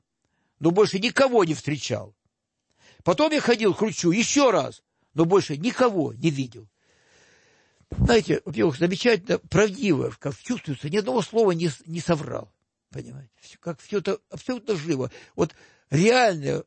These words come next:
э, так сказать, э, картинка из мира, которая нам с вами не знакома. Он провел ночь в ха-, шалаше.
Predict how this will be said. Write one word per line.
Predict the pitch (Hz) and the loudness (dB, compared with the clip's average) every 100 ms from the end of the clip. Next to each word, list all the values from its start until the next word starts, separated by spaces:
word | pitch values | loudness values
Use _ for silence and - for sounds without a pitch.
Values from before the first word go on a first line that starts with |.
| - | -8
э, | 180 151 165 - | -4 -4 -4 -10
так | _ | _
сказать, | 156 143 - | -8 -8 -4
э, | 147 139 143 151 | -2 -2 -4 -2
картинка | 160 151 302 233 - 131 - _ _ _ - | -2 0 -4 -6 -8 -14 -16 _ _ _ -2
из | 156 147 | -2 0
мира, | 202 262 175 147 - | 2 2 2 0 -2
которая | 170 190 185 - _ | 0 2 2 0 _
нам | 202 262 214 | 0 0 0
с | 147 | 0
вами | 151 131 127 131 _ _ _ _ _ _ - | 0 -2 -10 -18 _ _ _ _ _ _ -6
не | 165 | -2
знакома. | 202 202 214 - - _ _ _ _ _ _ _ _ _ _ _ _ - | 0 0 -2 -6 -16 _ _ _ _ _ _ _ _ _ _ _ _ 0
Он | 254 254 175 - _ _ | 4 4 2 -12 _ _
провел | - 214 226 185 | 2 2 4 2
ночь | 190 196 | 2 0
в | - | 2
ха-, | 175 | 0
шалаше. | 156 180 185 175 - 127 127 | 0 0 0 0 -2 -4 -4